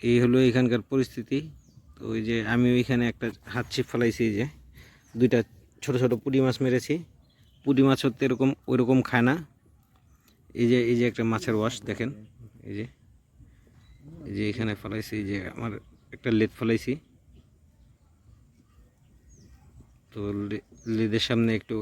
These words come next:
আগে ওয়াশ করলো, একটা ছোট মাছ ওয়াশ করে, ছোট মাছ আছে। তো এখানে জেলেরা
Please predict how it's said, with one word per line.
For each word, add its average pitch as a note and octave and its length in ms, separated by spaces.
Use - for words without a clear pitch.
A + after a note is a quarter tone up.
আগে A2 160
ওয়াশ G#2 280
করলো, G#2+ 280
একটা - 160
ছোট - 240
মাছ E3+ 300
ওয়াশ B2+ 240
করে, A2+ 200
ছোট A2+ 160
মাছ A2 220
আছে। - 160
তো - 40
এখানে C#3+ 260
জেলেরা C3 340